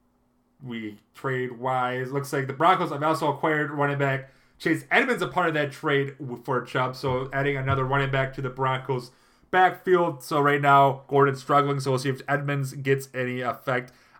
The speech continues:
on the team as well. Dolphins also added a running back in the trade as the forty-niners trade running back Jeff Wilson to Miami.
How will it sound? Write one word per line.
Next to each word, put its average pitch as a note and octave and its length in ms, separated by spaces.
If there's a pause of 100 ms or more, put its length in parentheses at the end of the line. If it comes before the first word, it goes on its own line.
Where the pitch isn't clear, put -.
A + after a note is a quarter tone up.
on A#2+ 120
the A#2 60
team B2+ 200
as A2+ 160
well. B2+ 400 (180)
Dolphins D#3 240
also D#3+ 320
added C4 260
a G#3+ 60
running D#3+ 280
back D3 260
in D3 100
the C3+ 100
trade C#3+ 360
as C3+ 140
the C#3 120
forty-niners D#3 460
trade D#3 260
running C#3+ 240
back C3+ 240
Jeff C3 240
Wilson C#3+ 400
to C#3 120
Miami. C#3 580